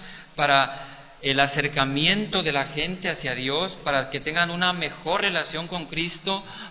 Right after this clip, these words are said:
para que sus vidas se perfeccionen en santidad, y es de admirar, y todos nosotros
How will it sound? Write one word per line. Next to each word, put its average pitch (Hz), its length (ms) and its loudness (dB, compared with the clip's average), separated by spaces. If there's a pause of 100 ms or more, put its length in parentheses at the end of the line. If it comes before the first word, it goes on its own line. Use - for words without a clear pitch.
(140)
para 147 360 2
que 143 580 0 (320)
sus 147 200 -8
vidas 175 260 0
se 175 120 -2
perfeccionen 156 840 0
en 180 100 0
santidad, 139 680 2 (540)
y 135 140 2
es 143 80 4
de 185 80 4
admirar, 160 640 2
y 143 100 -4
todos 175 280 -2
nosotros 185 680 -4